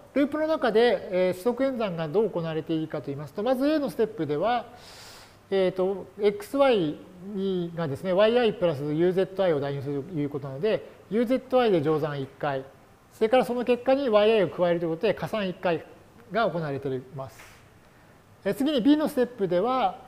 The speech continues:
えー、ワイアイマイナスユーゼットアイが計算されていますので、ユーゼットアイで、えー、加算が一回、それから、えーと、それをワイアイから引くので、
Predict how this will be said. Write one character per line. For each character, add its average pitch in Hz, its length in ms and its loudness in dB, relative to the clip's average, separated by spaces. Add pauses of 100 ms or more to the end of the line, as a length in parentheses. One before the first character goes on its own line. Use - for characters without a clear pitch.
(240)
え 190 160 2
ー、 - 20 2
ワ 233 160 2
イ 269 100 2
ア 269 80 6
イ 233 80 2
マ 190 140 0
イ 185 40 0
ナ 180 100 -2
ス - 120 -6
ユ 170 100 4
ー - 20 2
ゼ 175 100 2
ッ - 20 -6
ト 180 200 -2
ア 185 40 4
イ 175 40 0
が 151 80 -6
計 147 180 -4
算 147 120 -8
さ 151 80 -8
れ 143 100 -4
て 143 100 -6
い 143 40 -4
ま 139 120 -10
す - 140 -16
の 131 80 -12
で、 180 340 -2 (260)
ユ 226 160 0
ー - 40 -4
ゼ 247 120 0
ッ 233 40 -6 (200)
ト 247 180 0
ア 240 100 0
イ 208 240 0
で、 254 80 -2 (520)
え - 20 0
ー、 151 40 -6
加 156 120 -12
算 165 360 -10
が 226 320 -4 (140)
一 156 80 -12 (280)
回、 147 320 -2 (380)
そ - 60 -12
れ 160 60 -6
か 233 100 0
ら、 240 360 0 (100)
え 170 380 0
ー - 40 -12
と、 160 460 -2
そ 226 140 -2
れ 247 80 4
を 240 120 4
ワ 214 120 4
イ 214 120 2
ア 220 60 0
イ 202 60 -2
か 160 100 -4
ら 151 80 -2
引 117 80 -12
く 233 80 -6
の 247 40 -2
で、 196 140 4